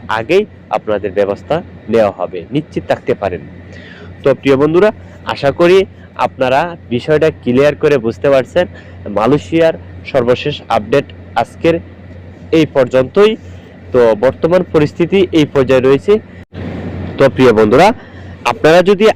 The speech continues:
আরও কোনো বিষয় জানতে চান মালয়েশিয়া সম্পর্কে, তাহলে আমার ভিডিও কমেন্টসে আপনারা কমেন্টস করে বলতে পারেন কী কী সমস্যা আপনাদের রয়েছে, আমি আপনাদের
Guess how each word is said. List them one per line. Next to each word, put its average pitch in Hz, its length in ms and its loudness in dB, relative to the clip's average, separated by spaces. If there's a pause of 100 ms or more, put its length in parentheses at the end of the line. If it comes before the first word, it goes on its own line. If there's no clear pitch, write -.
আরও 185 400 2 (140)
কোনো 170 200 0
বিষয় 151 340 0
জানতে 139 320 0
চান 131 200 -4
মালয়েশিয়া 135 520 0
সম্পর্কে, 185 540 0 (260)
তাহলে 123 340 4 (140)
আমার 110 300 0 (180)
ভিডিও 165 260 4
কমেন্টসে 147 600 2
আপনারা - 320 2
কমেন্টস 156 420 0
করে 170 180 4
বলতে 123 320 2
পারেন 180 340 2 (180)
কী 160 160 2
কী 190 140 2
সমস্যা 156 460 0
আপনাদের 123 360 2
রয়েছে, 127 440 4 (300)
আমি 117 240 0
আপনাদের 120 460 0